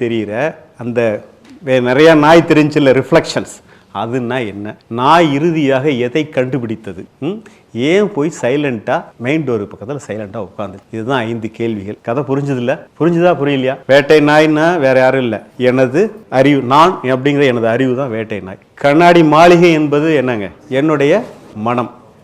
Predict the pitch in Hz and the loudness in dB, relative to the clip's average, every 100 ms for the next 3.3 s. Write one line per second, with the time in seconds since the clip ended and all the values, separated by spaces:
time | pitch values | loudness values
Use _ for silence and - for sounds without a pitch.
0 | - 135 131 117 123 147 135 190 254 - | -4 -2 -2 -2 -2 -2 -2 -4 -6 -12
1 | - 113 117 107 98 98 95 - _ 147 | -8 -6 -4 -6 -8 -10 -12 -16 _ 0
2 | 160 202 214 208 180 180 180 175 165 160 | 4 6 6 6 4 4 4 4 2 2
3 | 143 135 135 | 2 2 0